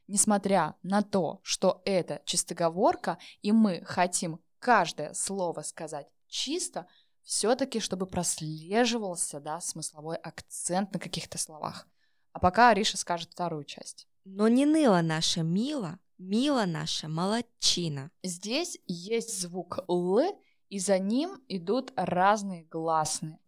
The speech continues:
Speaker 1: эту чистоговорочку прям всем рекомендую поговорить. Давайте кто-нибудь целиком.
Speaker 2: Не жалела мама мыла. Мама мила, мыла, мыла.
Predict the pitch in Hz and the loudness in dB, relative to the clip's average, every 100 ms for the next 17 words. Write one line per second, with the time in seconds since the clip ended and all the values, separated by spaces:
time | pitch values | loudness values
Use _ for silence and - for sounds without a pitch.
0 | - 185 185 - - 180 180 196 240 - | -6 -6 -4 -8 -6 -4 0 0 -2 -4
1 | 180 175 170 170 - 180 170 - 156 156 | -8 -6 -6 -4 -2 -2 -2 -6 -8 -8
2 | 185 - - 160 151 - - _ - 190 | -12 -14 -10 -8 -8 -12 -20 _ 0 4
3 | 170 - - 170 151 - 165 160 151 - | 4 2 -6 -6 -6 -10 -14 -6 -6 -6
4 | - _ _ _ 190 185 175 170 165 220 | -12 _ _ _ 2 6 8 8 6 6
5 | 285 277 233 165 185 202 214 185 170 151 | 6 6 4 4 4 4 2 2 2 0
6 | 180 151 - _ _ _ - 175 175 170 | -4 -8 -12 _ _ _ -6 2 4 4
7 | 160 156 160 175 254 233 170 156 156 170 | 2 0 0 0 0 2 2 0 0 0
8 | 214 208 190 170 180 | 0 2 2 2 -2